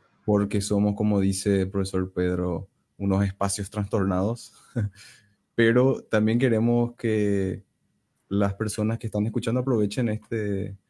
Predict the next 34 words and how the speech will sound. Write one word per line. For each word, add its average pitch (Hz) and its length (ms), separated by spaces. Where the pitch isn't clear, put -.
esta 120 140
oportunidad 135 600
para 147 240
quitarse 110 640
estas 101 240
preguntas, 98 680
y 104 260
con 104 200
personas 107 400
tan 101 600
aptas 101 380
como 98 460
son 98 220
el 98 80
profe 101 260
Pedro, 101 240
Waldemar 101 380
y 107 40
demás, 110 380
po-, 104 220
nosotros 107 340
podemos, 110 460
si, 117 340
si - 140
las 120 100
personas 135 300
nos 165 80
hacen 160 160
preguntas, 147 340
nosotros 135 320
tenemos 120 260
preguntas, 120 480
<laughs> - 60
¿sí? - 360